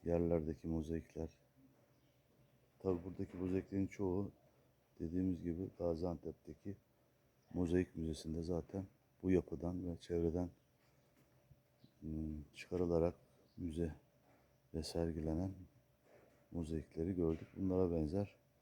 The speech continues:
yine kalan mozaikleri bırakmışlar antik kentin içinde.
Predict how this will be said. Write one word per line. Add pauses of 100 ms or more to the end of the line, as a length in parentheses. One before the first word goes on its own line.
(840)
yine
kalan
mozaikleri
bırakmışlar (880)
antik
kentin
içinde.